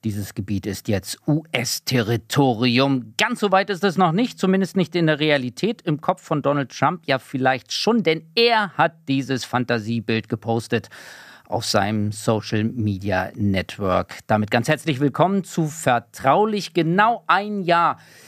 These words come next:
ist jetzt Donald Trump in seiner zweiten Amtszeit und man hat so ein bisschen das Gefühl, gerade heute möchte er der ganzen Welt noch einmal zeigen,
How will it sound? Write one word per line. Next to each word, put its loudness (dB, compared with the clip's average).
ist 2
jetzt 2
Donald 2
Trump 0
in 0
seiner 2
zweiten 0
Amtszeit 0
und -8
man 0
hat -4
so -4
ein -2
bisschen -2
das 0
Gefühl, -2
gerade 0
heute 0
möchte 0
er 2
der -2
ganzen -2
Welt -2
noch -2
einmal 2
zeigen, 0